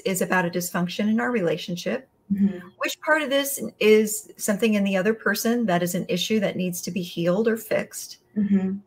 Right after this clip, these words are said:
Speaker 1: And what part do I need to play in that?
Speaker 2: Mm-hmm.
Speaker 1: Is it my place to even address that issue?
Speaker 2: Right.
Speaker 1: Or is that something, Lord, that you plan to bring to that person's attention in another way?
Speaker 2: Mm.
Speaker 1: How do I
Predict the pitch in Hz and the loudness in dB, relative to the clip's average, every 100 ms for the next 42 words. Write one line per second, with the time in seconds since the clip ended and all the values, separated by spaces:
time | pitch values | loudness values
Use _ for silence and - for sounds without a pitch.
0 | _ _ _ 214 208 190 - - - - | _ _ _ 2 4 2 -2 -2 -2 2
1 | 214 - 190 185 208 175 170 - 185 180 | 2 4 2 4 4 4 2 0 0 2
2 | - - - - - - 196 196 180 185 | 0 -2 -4 -6 -8 -4 4 6 6 6
3 | 220 494 523 - _ 180 262 330 - 143 | 8 8 6 -4 _ 0 2 0 -2 -2
4 | - 175 - - - - 214 214 208 214 | 0 -4 -8 -8 -6 0 2 2 0 0
5 | 330 - - - - - - _ _ 196 | -2 0 0 0 -2 -8 -16 _ _ -2
6 | 190 190 190 196 - 185 196 202 240 330 | 0 -2 -4 -8 -4 4 4 4 0 0
7 | - 226 254 226 196 185 196 190 165 - | 0 0 2 2 2 2 2 2 0 2
8 | 214 254 - 202 196 196 - 180 180 190 | -2 -2 -2 0 2 0 -4 -2 0 0
9 | 180 170 - 185 175 175 160 - 165 - | -2 -2 -2 -6 -4 -6 -6 -4 -6 -4
10 | 165 160 - _ _ _ 196 180 170 160 | -4 -6 -10 _ _ _ 0 2 2 0
11 | 156 - - - - _ _ 220 208 202 | -4 -4 -4 -6 -16 _ _ 2 8 8
12 | 233 240 226 214 | 10 8 8 6